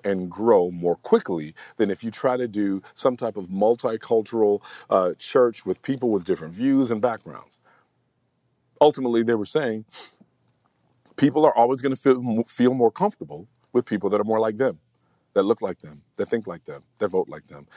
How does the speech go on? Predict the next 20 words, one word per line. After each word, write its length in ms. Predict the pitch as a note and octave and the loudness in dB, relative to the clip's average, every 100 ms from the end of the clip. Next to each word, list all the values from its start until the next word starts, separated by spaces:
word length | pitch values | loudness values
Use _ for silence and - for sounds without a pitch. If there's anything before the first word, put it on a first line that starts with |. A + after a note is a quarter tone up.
| _ | _
They're 100 | G2 | -2
gonna 140 | A2 | -2
feel 160 | G#2+ C3 | 0 2
more 140 | A#2 A2+ | 2 0
comfortable 380 | B2 A#2 F#2 | -2 -6 -8
that 180 | D#2+ C2+ | -8 -10
way. 200 | D2 C#2 _ _ _ - | -12 -14 _ _ _ -8
And 80 | A2 | -4
because 320 | A2 D3 C3 | 4 4 4
th-, 100 | A#2+ | -2
most 320 | A#2+ B2 E3 | 4 4 4
of 80 | D3+ | -2
these 220 | C3 C3 | -4 -4
churches 520 | - E3+ E3+ F2+ E2+ - - - - | 0 0 0 -6 -8 -12 -20 -20 0
were 360 | G#2+ G#2+ G#2 | 4 6 6
predominantly 580 | G2+ - C3 E3 C3+ A2+ | 2 2 2 2 -4 -4
white 320 | G2 C#3+ F#3 | 2 2 2
churches, 600 | - - G#3+ - A2 - _ - - | -4 -6 -6 -10 -14 -16 _ -20 -12
then 280 | G#2 B2+ B2+ - | 4 4 4 0
that, 240 | B2 C3+ | 2 2